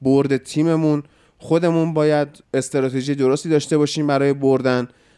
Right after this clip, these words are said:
و خب یونایتد نداشت. خیلی هم انتقاد کردن. رویکین مثلاً اومده گفته که ما چقدر باید دوگانه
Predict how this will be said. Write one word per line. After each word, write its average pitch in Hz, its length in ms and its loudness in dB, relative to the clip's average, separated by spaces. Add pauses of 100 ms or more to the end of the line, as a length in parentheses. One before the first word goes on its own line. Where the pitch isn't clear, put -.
(140)
و 113 120 -2
خب 120 240 -4
یونایتد 123 500 -2
نداشت. 156 680 0 (120)
خیلی 156 300 0
هم 139 140 -2
انتقاد 135 480 -2
کردن. 151 720 -2
رویکین 139 480 0
مثلاً 139 360 -4
اومده 131 280 -4
گفته 135 300 -6
که 147 120 -8
ما 139 140 -4
چقدر 165 440 -2
باید 151 240 2
دوگانه 139 760 0